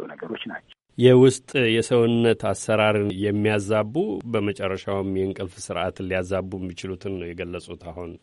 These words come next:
Speaker 1: አዎ።
Speaker 2: እስኪ በቀጥታ በዝርዝር በሕክምናው ዝርዝር የሚታዩትን እናንሳ። ጨርሶ መተኛት የማይችል ሰው ወይንም ደግሞ በቂ እንቅልፍ ሳያገኝ ቀርቶ፣ እ፣ ቀን እንቅልፍ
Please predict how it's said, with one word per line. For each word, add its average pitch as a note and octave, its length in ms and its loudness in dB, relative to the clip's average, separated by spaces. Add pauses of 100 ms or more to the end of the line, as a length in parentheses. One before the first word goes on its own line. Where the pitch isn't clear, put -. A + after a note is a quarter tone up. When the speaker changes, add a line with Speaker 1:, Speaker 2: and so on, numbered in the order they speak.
Speaker 1:
አዎ። - 200 -10 (260)
Speaker 2:
እስኪ - 340 -2
በቀጥታ D3 580 -2 (400)
በዝርዝር A#2 580 2
በሕክምናው A#2+ 680 0
ዝርዝር A2 380 2
የሚታዩትን G#2 800 0
እናንሳ። F2+ 480 -2 (340)
ጨርሶ C#3 400 -2 (100)
መተኛት A2+ 540 0
የማይችል G#2 500 -2
ሰው G#2 240 -2 (260)
ወይንም B2 320 6
ደግሞ A#2+ 280 2 (460)
በቂ B2 300 6
እንቅልፍ C3 340 -2
ሳያገኝ A2 580 4
ቀርቶ፣ A2 320 -4 (380)
እ፣ A2 140 -2 (180)
ቀን C#3 280 6
እንቅልፍ B2 440 2